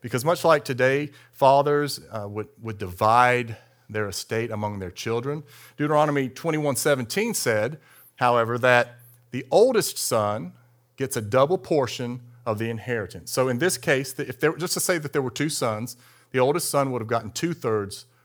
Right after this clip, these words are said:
of the inheritance, and the younger son would have gotten one-third. And this request is an insult because basically, a lot of commentators have said this, that basically what this son is saying is, "Father,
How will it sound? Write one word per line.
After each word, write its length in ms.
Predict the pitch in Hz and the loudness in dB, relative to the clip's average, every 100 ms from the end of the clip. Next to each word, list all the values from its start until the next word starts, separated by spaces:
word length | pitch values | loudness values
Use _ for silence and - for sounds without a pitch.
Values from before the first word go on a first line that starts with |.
| _ 117 | _ -2
of 260 | 110 95 | 0 0
the 120 | 107 | -6
inheritance, 500 | 101 98 104 104 101 | -6 -4 -4 -4 -8
and 180 | - 104 | -8 -8
the 60 | 98 | -2
younger 260 | 131 143 | -2 -2
son 280 | 127 123 113 | -2 -4 -4
would 100 | 107 | -4
have 100 | 104 | -2
gotten 320 | 107 107 104 - - _ | -2 -2 -6 -14 -20 _
one-third. 640 | 113 127 135 123 92 80 - - _ _ _ _ _ _ _ - - _ | -4 0 0 -2 -10 -14 -18 -20 _ _ _ _ _ _ _ -20 -20 _
And 240 | 131 135 127 | -6 -4 0
this 300 | 202 202 - - _ _ _ _ _ | 0 0 -6 -16 _ _ _ _ _
request 640 | 123 127 - 202 208 170 - | -10 -10 2 6 6 4 -4
is 160 | - 135 | -6 -4
an 120 | 127 123 | -4 -6
insult 720 | 165 202 - 117 92 107 - - _ - | -6 -4 -2 -2 -2 -4 -10 -18 _ -12
because 640 | 120 117 143 131 120 - - - _ | -12 -4 0 0 -2 -8 -14 -20 _
basically, 600 | 131 190 202 190 180 156 | 0 0 0 -2 -2 -2
a 80 | 135 - - - _ _ - 90 | -4 -14 -20 -20 _ _ -20 -14
lot 200 | 113 139 | -4 -2
of 80 | 139 | -2
commentators 560 | - 147 135 143 131 120 | 0 0 -2 -2 -4 -4
have 140 | 110 | -6
said 260 | - 135 120 | -4 -6 -4
this, 240 | 131 127 - - | -4 -4 -12 -4
that 360 | 123 110 104 113 | -4 -2 -8 -2
basically 400 | 170 180 - 165 | 0 0 -4 -4
what 300 | 139 156 139 | 0 0 0
this 120 | 139 | -4
son 320 | - 156 156 | -2 0 0
is 140 | 127 - | -2 -4
saying 420 | - 151 151 131 | -2 -2 -2 -2
is, 120 | 107 | -4
"Father, 480 | - 139 170 185 | 0 2 2 0